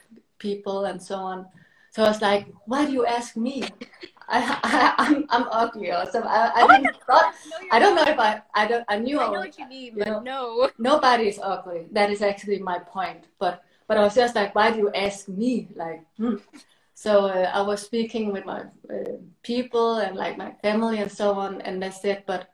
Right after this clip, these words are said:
Speaker 1: it's the best way to do the modeling first and then the music. Like, the other way around is not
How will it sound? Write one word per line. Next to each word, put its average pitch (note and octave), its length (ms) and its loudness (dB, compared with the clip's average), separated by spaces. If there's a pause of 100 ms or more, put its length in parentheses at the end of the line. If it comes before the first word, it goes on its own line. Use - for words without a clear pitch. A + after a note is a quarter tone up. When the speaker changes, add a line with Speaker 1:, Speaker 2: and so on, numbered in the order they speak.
(800)
Speaker 1:
it's G#3 240 -2
the A3 100 -2
best C#4+ 340 0
way A3 280 2
to A3+ 220 -6
do A3 160 0
the G#3 100 0
modeling G#3+ 600 -2
first E3+ 380 -4
and G#3 160 -2
then A3+ 160 2
the A3+ 80 0
music. F3+ 520 -6 (140)
Like, - 240 -8
the - 100 -6
other A#3 280 2
way A#3 200 4
around A3 480 4
is A#3+ 220 -6
not G3+ 240 -4